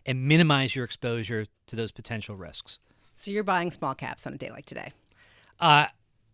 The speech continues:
Speaker 2: Theoretically.
Speaker 1: I would s-, I mean, we manage whole
Speaker 2: <laughs>
Speaker 1: portfolios.
Speaker 2: Yeah.
Speaker 1: So what I would say is you wanna have that in mind when you're thinking about your asset allocation.
Speaker 2: All right. Uh, I do wanna get a sense of your take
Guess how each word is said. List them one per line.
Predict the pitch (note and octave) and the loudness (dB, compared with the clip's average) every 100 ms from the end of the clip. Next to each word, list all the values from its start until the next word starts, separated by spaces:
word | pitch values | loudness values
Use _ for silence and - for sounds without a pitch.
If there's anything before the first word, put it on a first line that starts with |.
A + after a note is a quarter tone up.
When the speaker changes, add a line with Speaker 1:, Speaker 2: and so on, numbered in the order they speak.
| _ | _
Speaker 2:
Theoretically. | B3+ G#3 F#3 | 4 10 10
Speaker 1:
I | |
would | F3+ F3 | 10 6
s-, | D3 - - | 2 -2 -4
I | |
mean, | D3+ C#3+ | -4 -2
we | D#3 G3 | 0 6
manage | G3 G3 F3+ | 8 8 6
whole | C4 F3 | 6 4
Speaker 2:
<laughs> | E3 E3+ | 4 0
Speaker 1:
portfolios. | D#3 - D3 D#3+ F#3 G#3 | -2 -2 0 0 2 2
Speaker 2:
Yeah. | F#3+ D3 D3 _ _ | 0 -2 -8 _ _
Speaker 1:
So | - E3+ | 2 6
what | D#3 D#3 | 8 8
I | D3+ | 8
would | D#3 | 6
say | - F3 D#3 D3+ | 4 4 6 4
is | B2 | 2
you | D3 | -2
wanna | C3+ C3+ C#3+ D3 C#3 - _ _ _ | -2 2 4 4 2 -2 _ _ _
have | - - F3 D#3+ | 0 6 8 8
that | D#3+ D3 | 6 4
in | |
mind | C#3 C#3+ D#3+ D#3 | 2 2 4 2
when | C#3 C3+ | 2 -2
you're | B2 | -2
thinking | D3+ C#3 C3+ | -4 -4 -4
about | B2 A#2+ | -4 -4
your | C3 | -6
asset | A2+ A2+ - A2 | -6 -4 -4 -4
allocation. | G#2 G2+ - E2 - - _ _ - | -8 -12 -14 -16 -18 -20 _ _ 0
Speaker 2:
All | G#3 | 2
right. | D#3+ - - - - | 2 -2 -12 -8 4
Uh, | A3+ G#3+ D4 - | 6 8 6 2
I | A#3+ | 0
do | A3 E4 | 0 0
wanna | E4+ | 0
get | A#3 | -2
a | G3 | -4
sense | - F3 E3 - | -2 -4 -4 -6
of | - E3 | -4 -4
your | E3 D#3+ E3 | -4 -6 -6
take | - E3 C#3+ | -6 -8 -8